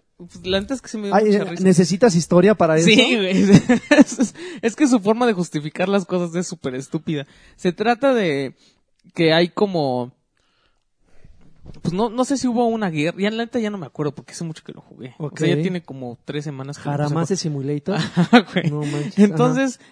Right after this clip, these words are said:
Speaker 1: o sea, hubo un pedo ahí apocalíptico que el chiste es que quedaron bien poquitos hombres y un chorro de viejas, güey.
Speaker 2: Ujú.
Speaker 1: Y pues nadie quiere tener hijos. Entonces,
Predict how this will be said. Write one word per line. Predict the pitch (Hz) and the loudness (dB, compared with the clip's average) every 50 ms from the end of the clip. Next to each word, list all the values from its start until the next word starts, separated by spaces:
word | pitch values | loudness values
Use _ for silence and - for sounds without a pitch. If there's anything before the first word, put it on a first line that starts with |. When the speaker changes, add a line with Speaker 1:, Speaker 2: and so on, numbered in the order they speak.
| _ - | _ -6
Speaker 1:
o | - 196 214 | -4 -2 0
sea, | 254 269 302 | 2 2 2
hubo | 320 370 392 | 2 2 0
un | 381 359 _ | -2 -4 _
pedo | - 226 220 233 233 240 | -2 -2 -2 0 0 0
ahí | 214 196 185 185 196 208 208 208 202 196 185 | 0 0 0 -2 -2 -2 -2 -2 -2 -2 -2
apocalíptico | 156 143 - 139 135 - 143 135 143 160 180 170 _ - 180 - - 202 233 339 392 _ _ _ _ _ _ _ | -2 -2 -4 -6 -8 -6 -6 -6 -4 -6 -8 -8 _ -8 -8 -8 -6 -8 -8 -8 -10 _ _ _ _ _ _ _
que | - 165 160 160 165 165 | -4 -2 -2 0 0 -2
el | 170 165 | -2 -4
chiste | - 208 202 175 226 | -6 -10 -10 -10 -10
es | 214 - | -12 -10
que | 185 156 | -12 -8
quedaron | - 165 151 156 180 190 185 | -4 -2 -2 -2 -2 -2 -2
bien | 180 185 196 | -2 -2 -2
poquitos | 170 180 160 - 180 - - 170 - 170 | -2 -4 -4 -4 -6 -6 -6 -4 -2 -2
hombres | 156 156 160 175 196 190 170 | -4 -2 -2 -4 -4 -4 -6
y | 165 | -8
un | 160 160 | -10 -8
chorro | - 160 147 151 156 135 | -8 -8 -6 -6 -6 -8
de | 113 110 | -8 -10
viejas, | 110 110 - - - - - - | -12 -14 -14 -16 -20 -20 -20 -16
güey. | - 165 160 | -12 -10 -8
Speaker 2:
Ujú. | 156 160 156 147 - - _ _ _ _ _ - | -6 -6 -8 -8 -12 -16 _ _ _ _ _ -6
Speaker 1:
Y | - 156 151 | -4 -4 -4
pues | 139 - 151 156 151 147 | -4 -2 -2 -2 -2 -2
nadie | 160 165 175 180 | -2 -4 -4 -4
quiere | - 190 180 170 | -4 -4 -4 -4
tener | - 147 131 135 139 139 | -4 -6 -8 -8 -8 -8
hijos. | 143 - - - 120 139 - 156 | -10 -12 -12 -14 -14 -12 -10 -10
Entonces, | 160 160 185 208 208 202 247 254 285 277 - - | -10 -6 -6 -6 -4 -4 -4 -4 -4 -4 -8 -14